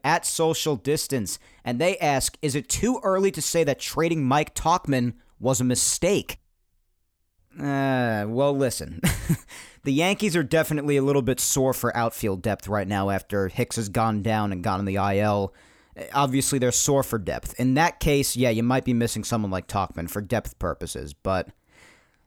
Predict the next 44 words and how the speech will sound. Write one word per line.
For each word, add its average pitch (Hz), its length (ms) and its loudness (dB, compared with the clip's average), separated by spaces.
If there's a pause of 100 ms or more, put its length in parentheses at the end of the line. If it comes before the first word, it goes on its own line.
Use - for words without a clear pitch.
(220)
since 208 340 0
he 233 100 0
got 202 220 4
to 160 40 -6
San 180 200 0
Francisco 151 540 0
and 143 80 2
he 131 60 2
had 139 180 4
a 127 40 4
hot 135 320 0
start 131 320 0
when 131 100 0
he 123 60 0
first - 360 -2
got 110 280 0
there, 104 260 2
Tauchman 160 460 0
has 123 280 0
cooled 104 300 -6
off. 73 380 -6 (400)
He 120 140 -6
really 117 280 0
has. 71 380 -4 (420)
We 131 160 2
all 160 160 4
know 180 140 0
the 165 80 -2
kind 151 260 2
of 123 60 0
hitter 120 240 2
he 113 120 2
is. 113 140 0
He's 143 220 0
good, 175 380 4
but 139 240 0
nothing 143 280 0
to 139 60 0
blow 123 300 0
you 139 160 4
away 120 300 2
by 104 260 -2
any 123 200 2
means. 78 440 -4